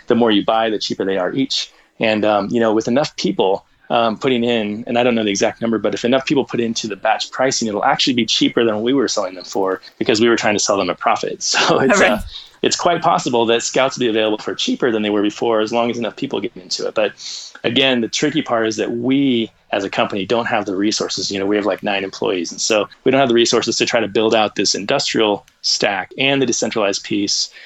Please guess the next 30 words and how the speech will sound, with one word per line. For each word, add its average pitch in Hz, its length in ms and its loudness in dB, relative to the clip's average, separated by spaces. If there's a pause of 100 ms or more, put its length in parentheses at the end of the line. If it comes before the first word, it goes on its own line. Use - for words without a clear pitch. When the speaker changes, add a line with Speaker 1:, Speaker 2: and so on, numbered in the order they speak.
(160)
Speaker 1:
um, 101 500 0
and, 101 340 0
you 101 80 0
know, 98 100 0
move 101 220 2
that 123 180 2
forward 110 360 0 (120)
and 123 300 0
still 110 320 2
support - 640 -2
and 92 240 -6
build 101 180 2
out 101 120 0
more 92 120 -4
Pinocchios, 95 540 -4
just - 160 -2
from, 123 120 2
like, 98 220 0
a, 92 200 2
a 90 60 -8
cash - 400 -2
flow 87 180 -2
wise - 460 -4
issue. - 380 -4
So 95 340 0 (280)
trying 143 240 2
to 131 60 2
make 120 280 2
every 123 440 2
reasonable 107 640 0